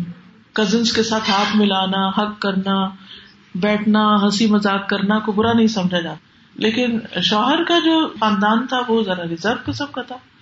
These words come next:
اب اسی طرح کہیں کسی پارٹی شادی میں ہسبینڈ نے دیکھ لیا کہ میری وائف جو ہے وہ اپنے کزن کے ساتھ ہنس بول رہی ہے،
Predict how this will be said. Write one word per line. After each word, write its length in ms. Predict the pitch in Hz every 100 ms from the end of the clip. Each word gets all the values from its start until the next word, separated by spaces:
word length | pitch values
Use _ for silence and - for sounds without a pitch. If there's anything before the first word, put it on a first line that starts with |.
| _ -
اب 140 | 220
اسی 240 | 226 302
طرح 220 | 302 277 269
کہیں 280 | 262 247
کسی 240 | 254 254 254
پارٹی 320 | 202 196 233
شادی 360 | 220 190 190 233
میں 240 | 202 208 - - - -
ہسبینڈ 320 | 262 262 320
نے 80 | 320
دیکھ 280 | 240 240 254
لیا 140 | 285
کہ 140 | 285
میری 220 | 262 247 247
وائف 340 | 220 233 269
جو 160 | 240 220
ہے 180 | 220
وہ 240 | 233 233 240
اپنے 220 | 226 233
کزن 340 | 226 208 240
کے 120 | 254 220
ساتھ 420 | 214 202 214 -
ہنس 200 | 208 202
بول 180 | 190 185
رہی 280 | 175 180 185
ہے، 160 | 208